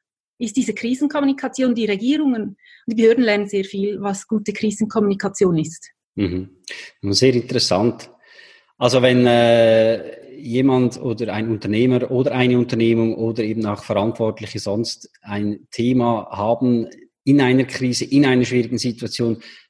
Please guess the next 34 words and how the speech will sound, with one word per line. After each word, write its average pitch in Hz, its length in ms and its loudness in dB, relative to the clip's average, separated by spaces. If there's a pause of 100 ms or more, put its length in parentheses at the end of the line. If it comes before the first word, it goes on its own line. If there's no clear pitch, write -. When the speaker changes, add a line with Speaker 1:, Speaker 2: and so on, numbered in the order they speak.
(160)
Speaker 2:
dann 117 580 0
bist - 240 -8
du 120 60 -4
sicher 120 300 -6
eine 107 200 -2
sehr 123 200 0
gute, 123 300 -6
ähm, 107 640 -4
Anlaufstelle 131 800 2
in 131 120 4
dem 127 180 4
Sinne 127 260 2
und 110 140 0
ist 110 160 -4
ja 107 120 2
auch 104 100 -2
egal, 104 320 2
ob 113 180 -2
du 110 180 -4 (220)
dann 113 200 0
wieder 110 160 0
in 110 100 0
Stockholm 117 560 0
bist 123 340 -4
oder 117 260 -2
in 107 200 -2
der 107 80 -8
Schweiz 107 400 -2
bist. - 240 -4
Ja, 104 240 2
habe 120 140 0
ich - 80 -6
auch 110 180 -4
gelesen, 123 420 -4